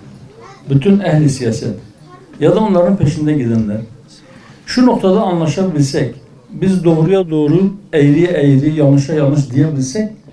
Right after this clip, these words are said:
bu hepimiz için daha iyi olacak. Hiçbirimiz yanılmaz değiliz. Her birimiz yanlış yapabiliriz. Bir kişinin doksan dokuz doğrusu bir tane yanlışı olabilir, bir başkasının elli doğrusu elli yanlışı olabilir.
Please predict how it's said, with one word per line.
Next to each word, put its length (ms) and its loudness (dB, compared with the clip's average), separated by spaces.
bu 140 2
hepimiz 400 0
için 220 -8
daha 120 -4
iyi 100 -2
olacak. 300 -8
Hiçbirimiz 800 2
yanılmaz 500 2
değiliz. 380 -8
Her 320 2
birimiz 340 2
yanlış 280 2
yapabiliriz. 560 -4
Bir 280 0
kişinin 640 -2
doksan 400 0
dokuz 300 -2
doğrusu 640 0
bir 180 2
tane 200 2
yanlışı 480 -2
olabilir, 440 2
bir 200 -2
başkasının 680 0
elli 280 0
doğrusu 380 2
elli 220 0
yanlışı 320 0
olabilir. 340 -8